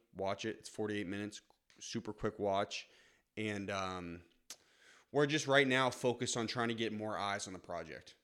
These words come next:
truthfully. Uh, I just, I need to get those numbers up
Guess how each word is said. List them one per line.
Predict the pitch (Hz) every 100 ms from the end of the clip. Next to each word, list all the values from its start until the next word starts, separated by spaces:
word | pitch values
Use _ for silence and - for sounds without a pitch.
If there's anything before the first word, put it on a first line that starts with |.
| -
truthfully. | - 101 - 85 78 - _ -
Uh, | 92 92 92 -
I | 107
just, | 107 - -
I | 107
need | 113
to | 117
get | 113 120
those | 104
numbers | 104 107 87
up | 73